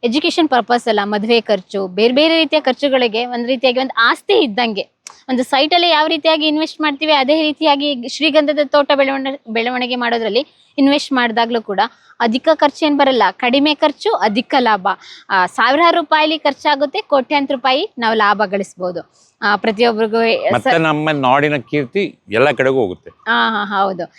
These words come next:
Speaker 1: ಯಾಕೆ ಮತ್ತೆ ಇವಾಗ ಕಂಪ್ಯಾರಿಸನ್ ನೀವು ಸ-, ಆ, ಏಟೀಸ್ದು ಮತ್ತೆ ನೈಂಟೀಸ್ದು ತಗೊಂಡಾಗ, ಆ, ಯಾವ period of ಅಲ್ಲಿ ತುಂಬಾ ಚ-, ಗಂಧ ಅತಿ ಹೆಚ್ಚಾಗಿತ್ತು? ಇವಾಗ ಮತ್ತೆ, ಆ,
Speaker 2: ಇವಾಗ,
Speaker 1: ಬೆಳೀತಾ
Speaker 2: ಇವಾಗ
Speaker 1: ಇದ್ದಾರೆ.
Speaker 2: ಸ್ಟಾರ್ಟ್ ಆಗಿದೆ.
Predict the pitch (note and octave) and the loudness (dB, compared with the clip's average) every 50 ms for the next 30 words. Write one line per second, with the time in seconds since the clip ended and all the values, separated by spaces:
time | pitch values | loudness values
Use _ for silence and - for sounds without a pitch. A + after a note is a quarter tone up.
0 | - _ - C4+ B3 C#4+ C#4+ C#4 G#3 F3+ - - C#4 E4 - E4+ F4+ F4 D4 C#4 | -12 _ -4 -2 0 0 0 0 -2 -2 -4 -4 -6 -4 -2 -2 -2 -2 0 0
1 | C4+ - C4+ B3 A3+ - C4 C4 C#4+ D#4+ D4+ C#4+ D4 C#4 C4 A#3+ A3+ G#3+ A3 A3 | 0 0 0 -2 -2 0 0 0 0 0 0 -2 -4 -4 -4 -4 -6 -6 -8 -8
2 | G#3 G#3 G#3 - - - - C3 D#3 E3 A3+ A#3+ - _ _ - G3+ G3+ G3 G3+ | -8 -10 -10 -10 -12 -12 -12 -12 -12 -12 -14 -16 -20 _ _ -8 -6 -2 0 0
3 | A3+ A#3 D#4 D#4 D4+ - - _ - D4+ D4 C#4 C4 A#3 B3+ A#3 A3+ G#3+ A3+ A#3 | 0 2 4 2 2 0 -2 _ -2 0 0 0 0 -2 -2 -2 -2 -2 -2 -2
4 | C4+ C4+ A#3+ A3+ A#3+ C4+ B3 - A#3 G#3+ F#3+ G#3+ G#3+ G3+ G3+ F3+ G3 G3+ A3+ C#4+ | -2 -4 -4 -6 -6 -8 -4 -2 -2 0 0 -2 0 0 0 0 0 -2 -4 -6
5 | - _ _ _ _ _ _ _ - G#3+ A3 B3 C4+ B3+ C#4+ E4 F#4+ - E4+ E4 | -8 _ _ _ _ _ _ _ 0 0 2 4 4 4 4 4 2 2 -2 0
6 | D#4 D4+ D4+ D4 C#4+ - C#4 C#4 C4+ C#4 B3+ A3 - A#3+ A3+ A#3+ A3+ - - - | 0 2 2 2 2 0 -2 -2 -2 -2 -4 -6 -8 -6 -4 -4 -4 -6 -10 -18
7 | - - _ - G3+ A#3+ A#3+ A#3+ A#3+ A3+ G3+ - C4+ C4+ C4 A#3+ - - - - | -20 -20 _ -6 -4 -2 0 0 0 0 0 0 0 0 0 0 -2 -4 -2 0
8 | A#3+ A3 G#3+ G#3+ F#3+ - F#3+ G3 G#3 G#3 B3 C4 D4 D#4 D4+ F4 D#4+ B3 - - | 0 0 0 -2 -4 -2 -4 -4 -4 -2 0 2 2 4 4 2 0 0 -2 -2
9 | - D#4 C#4 - - - - - _ _ - C#3+ C3 - - - G2+ D3 E3+ A#3 | 0 0 0 0 -4 -12 -20 -20 _ _ -8 -8 -8 -8 -12 -6 -2 0 4 4
10 | - - F3 E3+ F#3+ F#3 - G#3+ G#3 D#3+ D3+ B2 C#3 B2+ A#2 | 4 4 4 2 2 2 2 2 0 0 0 -2 -2 -4 -4